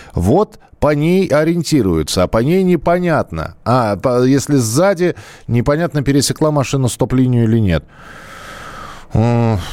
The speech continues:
принято, хорошо, спасибо. Так, э, что-то здесь еще про камеры были. Э, примеры про камер. Между городами расстояние сто километров. Дорогу отремонтировали, но из-за многочисленных камер тратим на дорогу два часа.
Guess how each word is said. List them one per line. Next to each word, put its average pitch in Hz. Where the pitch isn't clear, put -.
принято, 147
хорошо, 117
спасибо. 123
Так, 156
э, 120
что-то -
здесь 110
еще 117
про 101
камеры 92
были. 87
Э, 120
примеры 160
про 170
камер. 135
Между 135
городами 147
расстояние 127
сто 147
километров. 127
Дорогу 117
отремонтировали, 117
но 113
из-за 110
многочисленных 117
камер 170
тратим 151
на 104
дорогу 123
два 113
часа. 107